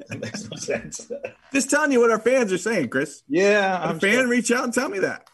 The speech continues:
Speaker 2: Can I do?
Speaker 1: Oh, that's good. I, that's good to know that the fans are comparing you to Michael Jordan.
Speaker 2: <laughs> I mean, it's not really surprising, is it?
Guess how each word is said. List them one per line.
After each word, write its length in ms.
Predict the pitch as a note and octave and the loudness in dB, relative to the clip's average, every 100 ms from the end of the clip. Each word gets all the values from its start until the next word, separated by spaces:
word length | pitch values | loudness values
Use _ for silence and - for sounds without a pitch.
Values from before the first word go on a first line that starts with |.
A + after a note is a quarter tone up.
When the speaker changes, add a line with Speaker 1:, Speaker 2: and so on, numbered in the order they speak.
| _ - | _ -6
Speaker 2:
Can 120 | F#3 | -2
I 80 | A3+ | 0
do? 200 | G4 - | 2 0
Speaker 1:
Oh, 60 | G3+ | 0
that's 200 | G#3+ - | -2 2
good. 220 | G#3 C3+ | 2 2
I, 160 | D3 F#3 | 0 0
that's 420 | E3 E3 - - | 0 -2 -2 -8
good 180 | - D#3+ | -4 -2
to 80 | D#3 | 0
know 240 | D3 C#3+ | 2 0
that 140 | B2 - _ - - | -2 -8 _ -20 -12
the 140 | A#2+ | -8
fans 540 | C#3+ C3+ E3 C#3 - - | -2 0 0 -2 -4 -6
are 140 | - - - _ _ - - - - | -8 -10 -18 _ _ -20 -18 -18 -4
comparing 480 | D#3 A#2 D3 C#3+ B2+ | -2 2 2 2 0
you 100 | B2+ | -4
to 60 | B2 | -2
Michael 300 | A#2+ B2+ - | 0 0 -2
Jordan. 400 | A2 G2 - - - - | -4 -6 -12 -18 -20 -16
Speaker 2:
<laughs> 260 | - F#3+ - | -14 -10 -2
I 120 | F3+ | 2
mean, 280 | F3+ D3+ B2+ | 2 0 -2
it's 180 | - - | -8 -2
not 200 | E3 B2 | -2 0
really 180 | B2 A#2 | -4 -4
surprising, 500 | - C3+ C#3 A#2+ C3 | -2 2 2 2 0
is 120 | D#3 | -2
it? 120 | - | -6